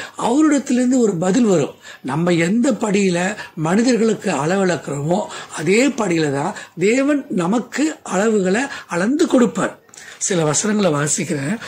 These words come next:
ரொம்ப ஆச்சரியமா இருந்துச்சு. உபாகமம் இருபத்தி நான்காம் அதிகாரம்,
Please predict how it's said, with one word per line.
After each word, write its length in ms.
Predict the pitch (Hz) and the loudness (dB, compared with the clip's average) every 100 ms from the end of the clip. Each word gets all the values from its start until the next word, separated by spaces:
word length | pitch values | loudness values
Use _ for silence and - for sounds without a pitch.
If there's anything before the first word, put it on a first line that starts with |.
| - - | -12 -6
ரொம்ப 380 | 214 302 233 | -2 -2 -2
ஆச்சரியமா 340 | 202 - 226 220 | -4 -2 0 2
இருந்துச்சு. 500 | 214 175 - 131 107 - - | 2 0 0 -4 -6 -12 -8
உபாகமம் 540 | 165 160 156 135 170 320 - - 208 | 0 2 2 0 0 -2 -8 -12 -2
இருபத்தி 380 | 233 254 - | 0 0 0
நான்காம் 500 | 180 156 180 185 175 | -2 0 2 2 2
அதிகாரம், 580 | 147 139 139 131 214 302 | 2 2 2 2 0 -2